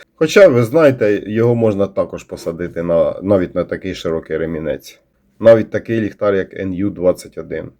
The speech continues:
мене, на жаль, немає, щоб попробувати, але думаю, що він також стане. Ну, а так підходить до, е, практично всієї серії Н Ю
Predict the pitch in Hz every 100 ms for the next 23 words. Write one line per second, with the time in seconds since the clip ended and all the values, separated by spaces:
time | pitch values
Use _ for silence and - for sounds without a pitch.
0 | _ - - 127 127 120 120 117 113 123
1 | 165 156 - - - - - 85 82 82
2 | 85 - 90 98 110 101 98 90 - 92
3 | 87 - 76 76 - - 76 76 58 _
4 | _ _ _ - 131 - 202 180 151 139
5 | - - 117 113 98 87 98 90 85 _
6 | 90 85 87 85 _ _ - 120 107 101
7 | 98 90 95 90 90 - 85 85 82 101
8 | 104 120 170